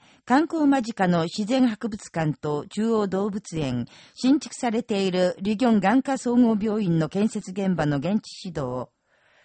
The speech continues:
また、キソン製塩所を訪れ、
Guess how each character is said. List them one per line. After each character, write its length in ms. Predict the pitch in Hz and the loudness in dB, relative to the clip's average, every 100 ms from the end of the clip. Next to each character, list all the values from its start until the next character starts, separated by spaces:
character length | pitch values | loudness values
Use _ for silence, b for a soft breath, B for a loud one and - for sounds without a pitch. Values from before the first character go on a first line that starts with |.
| _ | _
ま 180 | 185 196 | 0 4
た、 300 | 190 185 - - | 6 4 4 -2
キ 160 | 247 | -4
ソ 160 | - 311 | 0 0
ン 80 | 247 | 2
製 220 | 202 254 | 0 2
塩 180 | 240 220 | 4 4
所 180 | 196 185 | 2 -2
を 40 | |
訪 180 | - 185 151 | -2 -6 -6
れ、 200 | 139 | -8